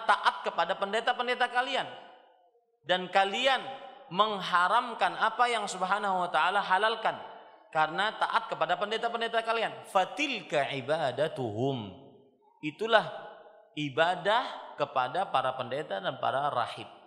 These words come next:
Tapi kalau seandainya sekedar hanya mentaati, eh, mimpin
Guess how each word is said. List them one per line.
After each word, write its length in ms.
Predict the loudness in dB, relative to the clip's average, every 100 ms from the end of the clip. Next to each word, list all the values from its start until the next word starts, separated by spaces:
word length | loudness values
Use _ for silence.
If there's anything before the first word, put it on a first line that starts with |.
| -20 _ _ _ _ _ _ _ -2
Tapi 220 | 2 2 2
kalau 160 | 4 4
seandainya 500 | 2 0 0 0 -2
sekedar 580 | -2 -2 2 4 4 0 -10 -14 -18 -20 -20 _ _ _ -6
hanya 400 | -2 0 0 -2 -16 -20 -20 -20 -8
mentaati, 760 | -4 2 4 4 2 -2 -2 -8 -16 -20 _ _ _ _ _ _ _ -10
eh, 500 | -4 -2 0 0 -2
mimpin 480 | -2 -4 -4 -4 -6